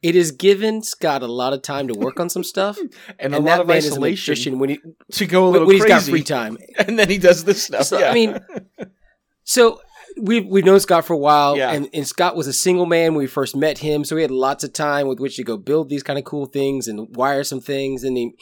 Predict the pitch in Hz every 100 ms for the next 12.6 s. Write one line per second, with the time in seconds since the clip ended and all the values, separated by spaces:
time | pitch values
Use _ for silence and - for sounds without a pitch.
0 | - 180 175 208 175 170 214 175 165 147
1 | 139 131 127 120 117 110 101 123 123 156
2 | 185 151 143 143 143 127 120 - _ -
3 | 370 285 226 202 190 151 135 156 220 226
4 | 185 147 175 180 170 151 139 - 160 139
5 | 107 104 98 76 - _ 277 294 277 254
6 | 233 269 233 175 202 220 - 220 135 117
7 | 147 170 170 185 - 156 147 135 127 -
8 | 104 98 90 - - - 208 175 220 220
9 | 202 - 202 202 220 139 131 180 160 139
10 | - 113 101 87 - _ 143 139 95 -
11 | - 110 120 156 170 180 175 202 202 165
12 | 170 139 156 139 127